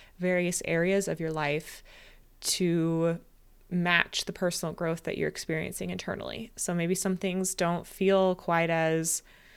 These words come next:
you know, right for you. It doesn't feel quite as good or aligned as you thought it was, because you're realizing what's actually important to you, and some of those things might not line up in that way.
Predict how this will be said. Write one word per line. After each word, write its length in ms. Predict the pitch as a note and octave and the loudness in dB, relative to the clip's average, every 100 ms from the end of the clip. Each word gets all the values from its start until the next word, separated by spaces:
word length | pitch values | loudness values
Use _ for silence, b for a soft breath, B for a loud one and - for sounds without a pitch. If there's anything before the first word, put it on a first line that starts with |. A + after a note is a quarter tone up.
| B B B - | B B B -6
you 140 | B3+ | 2
know, 400 | F3 E3 F#3+ G#3 - - - - E3+ | 4 4 2 0 -6 -20 -20 -10 -2
right 540 | D#3+ A3 F#3+ - - - | 2 4 2 -2 -8 -10
for 220 | - D#3 | -2 0
you. 400 | D#3 C#3 C3 E3+ | 2 0 2 0
It 160 | E3 D#3+ | -2 -2
doesn't 320 | F3 E3+ - | -2 -2 -4
feel 280 | - F3 E3+ | 0 0 0
quite 420 | - E3 D#3+ E3 - | 0 2 2 0 0
as 680 | D#3+ D#3+ D#3+ E3 D#3+ - B B B B B - | 2 2 2 2 2 0 B B B B B -8
good 320 | E3+ F#3 G3+ | 4 8 10
or 100 | G3 | 10
aligned 420 | F3+ E3 D3+ F3 F#3 | 8 6 4 4 2
as 120 | F3 | 0
you 100 | D#3+ | -2
thought 300 | - D#3 G#3 | 0 2 4
it 80 | E3+ | 4
was, 260 | D3+ D#3+ | 2 0
because 320 | E3+ - E3+ | -2 0 -2
you're 120 | D#3 D#3 - - | 0 -6 -10 -4
realizing 680 | E3 E3 F3+ C#3 D3 E3+ D#3+ | 2 4 4 2 0 -2 -2
what's 340 | D3+ D#3 - - | -2 -2 -4 -2
actually 380 | - - F3 E3 | -4 -2 -2 -2
important 420 | E3 C4+ B3+ F3+ | 2 2 2 -4
to 160 | - | -4
you, 180 | D#3+ D3 | -2 -2
and 140 | D3 - | -2 -2
some 140 | E3+ | -2
of 100 | E3+ | 0
those 160 | E3+ E3 | 0 -2
things 340 | D#3+ D#3+ D#3+ | -6 -4 -4
might 240 | E3+ D#3+ | -2 -2
not 280 | E3 D#3+ - | -2 -4 -2
line 200 | D#3+ D#3+ | -2 0
up 160 | A3+ A#3 | 0 0
in 100 | D3 | -4
that 180 | - - | -4 -4
way. 260 | - G3 | -4 -4